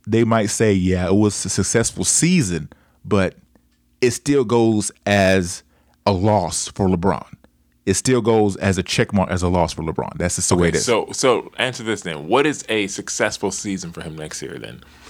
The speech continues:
Speaker 2: At least for his expectations. We're not talking about legacy. We're talking about hype and expectations. What's a successful
Speaker 1: Well,
Speaker 2: season
Speaker 1: let,
Speaker 2: for
Speaker 1: it
Speaker 2: him?
Speaker 1: just depends on what happens. So are they getting any more players? Or is it just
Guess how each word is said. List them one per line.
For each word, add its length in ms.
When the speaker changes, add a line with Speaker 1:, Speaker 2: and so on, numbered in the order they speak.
Speaker 2:
At 160
least 200
for 100
his 120
expectations. 580
We're 80
not 120
talking 140
about 100
legacy. 320
We're 80
talking 160
about 140
hype 260
and 80
expectations. 800
What's 360
a 20
successful 440
Speaker 1:
Well, 60
Speaker 2:
season 120
Speaker 1:
let, 180
Speaker 2:
for 80
Speaker 1:
it 40
Speaker 2:
him? 40
Speaker 1:
just 140
depends 320
on 80
what 80
happens. 260
So 240
are 60
they 100
getting 180
any 80
more 140
players? 480
Or 120
is 80
it 100
just 240